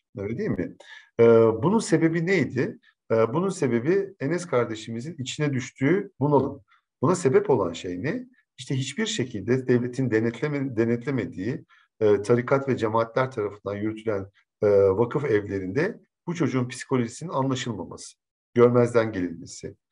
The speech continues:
E, bu bizim hepimizin içini çok fazla acıttı. Ve bir şunu gördük biz. E, ak Parti döneminde esas devlet sağlaması gereken,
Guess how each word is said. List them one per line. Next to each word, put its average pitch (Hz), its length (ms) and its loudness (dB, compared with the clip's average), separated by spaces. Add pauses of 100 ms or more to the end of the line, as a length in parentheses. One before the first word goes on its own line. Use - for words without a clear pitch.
(380)
E, - 20 6
bu 120 540 8
bizim 156 200 0
hepimizin 151 480 0
içini 143 460 -2 (200)
çok 202 220 0
fazla 165 300 2
acıttı. 90 540 -4 (240)
Ve 170 60 0
bir 180 60 -2
şunu 220 240 2
gördük - 420 2
biz. - 280 -8 (560)
E, 120 40 6 (440)
ak 196 220 2
Parti 165 340 -2
döneminde 104 640 -2 (840)
esas 214 400 0
devlet 117 280 2
sağlaması 120 580 0
gereken, 117 540 -6